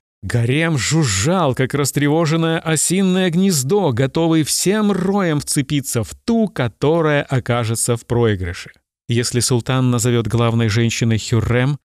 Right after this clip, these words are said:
дружная ненависть ей обеспечена. Хотя за что, никто объяснить не сможет. Ненавидели, и всё тут.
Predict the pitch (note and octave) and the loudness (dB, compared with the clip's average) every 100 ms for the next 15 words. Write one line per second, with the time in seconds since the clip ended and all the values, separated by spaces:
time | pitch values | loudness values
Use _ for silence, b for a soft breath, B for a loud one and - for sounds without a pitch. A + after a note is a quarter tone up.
0 | - G#2+ G#2+ B2 C3 B2 C3+ C#3 C3 B2 | -6 -2 2 2 2 0 0 2 2 2
1 | A#2+ B2+ - A#2 A#2 A#2+ C3 A#2+ A#2+ - | 0 -2 -4 -2 -2 0 -2 -2 -2 0
2 | A#2 G#2+ G#2 G#2+ F2+ E2+ _ _ - B2+ | 0 0 -2 -6 -8 -10 _ _ -6 -2
3 | C3+ A#2+ C3+ - G#3 B3+ A#3+ C#3+ C3+ - | 0 0 -2 -2 -2 -2 -4 0 0 0
4 | - D3 - E3+ C#3+ - C3 B2+ D3+ - | -2 -2 -2 -2 -2 -2 -4 -2 -4 -2
5 | B2 G#2+ G2 - _ _ - A3 G#3+ G#3+ | -2 -2 -4 -8 _ _ -2 0 2 0
6 | A#3+ C3+ A2+ G2+ - - - - A#2+ F#2 | -2 -2 -2 -2 -4 -4 -2 -2 -2 -4
7 | F2 | -12